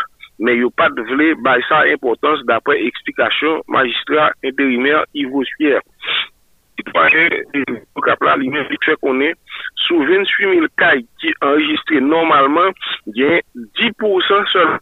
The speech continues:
qui paye C F P B. Ministère intérieur qui compte bail, qui compte bail, mairie au Cap, cent cinquante mille gouttes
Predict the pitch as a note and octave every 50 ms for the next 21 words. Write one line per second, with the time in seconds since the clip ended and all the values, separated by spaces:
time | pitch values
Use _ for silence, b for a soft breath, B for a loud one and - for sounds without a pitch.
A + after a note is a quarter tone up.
0 | - - - - - - D#3 D3+ D3+ D#3 D#3 - - D#3 D3+ C#3+ C#3 - - C#3
1 | B2 B2 D3 C#3+ A#2 - _ _ _ B B B B B B B _ _ _ _
2 | _ _ _ - - C#3+ D3 - F3 F#3+ G3 F3 - - - D3+ C#3 C3+ C#3 D3
3 | D#3 D3+ - - - - - F3 E3+ D#3+ C#3+ C3 C3+ D3+ E3 E3 D#3 C#3 A#2+ -
4 | - _ _ _ _ _ _ - D3+ - - D#3 C#3 C#3 D#3 F#3+ G#3 G3+ F#3+ E3
5 | C#3 C3+ C#3 C#3+ D3 D#3 E3 F3 E3 D#3+ D#3 - - E3 D#3 C#3 - - - -
6 | - _ _ - - E3+ - - E3 - - F3+ - _ - D#3+ D#3+ D3+ D3+ D#3
7 | F3+ E3+ C#3+ -